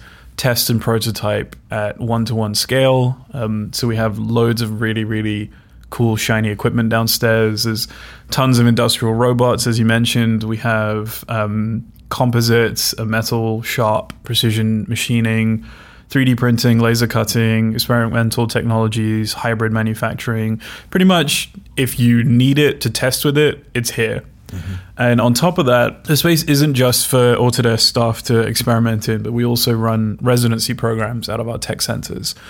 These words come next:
Speaker 1: So our residency here at the Build Space focuses on the architecture, engineering, and construction industries, but also factors in manufacturing industries as well.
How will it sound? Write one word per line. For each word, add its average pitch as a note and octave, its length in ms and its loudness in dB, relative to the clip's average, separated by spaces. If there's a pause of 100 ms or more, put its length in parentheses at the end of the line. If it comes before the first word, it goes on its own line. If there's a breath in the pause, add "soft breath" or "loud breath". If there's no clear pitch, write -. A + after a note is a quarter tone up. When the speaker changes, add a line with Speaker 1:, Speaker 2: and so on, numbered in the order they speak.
(280 loud breath)
Speaker 1:
So A#2 320 0
our A#2+ 160 2
residency B2 520 2
here A#2 520 2
at A#2+ 140 -2
the A#2+ 40 -6
Build C3 240 2
Space A#2 380 0
focuses A#2+ 500 0
on A2 140 2
the A2 100 0
architecture, A2 680 -2
engineering, A2 500 0
and G#2 100 -6
construction A2+ 720 -2
industries, A#2+ 600 -2 (340 loud breath)
but B2+ 140 2
also A#2+ 640 4
factors A2+ 420 -2
in A2 160 2
manufacturing A2 640 -2
industries G#2+ 460 -4
as G#2+ 120 -6
well. - 300 -8